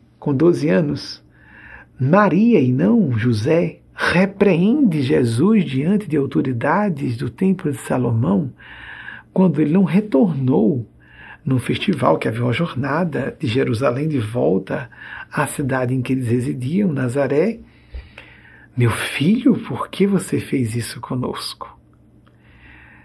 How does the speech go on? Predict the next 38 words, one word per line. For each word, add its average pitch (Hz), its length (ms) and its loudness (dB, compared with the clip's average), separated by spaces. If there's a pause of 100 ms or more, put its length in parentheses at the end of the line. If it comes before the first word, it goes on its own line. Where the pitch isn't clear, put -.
(140)
As 131 120 -2
pessoas 170 300 2
nem 214 160 4
têm 202 140 0
noção 147 320 -2
de 143 80 -4
que 156 80 2
era 165 80 4
um 190 40 4
escândalo 156 600 0
uma 127 80 2
mulher 127 240 2
tomar 135 200 -4
a - 20 -2
iniciativa 131 460 -6
de 123 80 -6
falar. 120 440 -4
Seria 165 260 0
o 190 60 -4
pai 156 220 2
a 156 40 -2
falar 127 360 -4
e 135 60 -2
não 131 180 0
a 175 40 0
mulher, 139 460 -6 (400)
a 147 100 0
mãe. 131 320 -4 (840)
Porque 151 260 -2
era 175 140 2
ela 220 340 4
quem 175 200 -2
diria 147 280 0
o - 20 4
momento 147 420 -2
de 127 80 0
ele 127 120 0
começar. 135 680 -6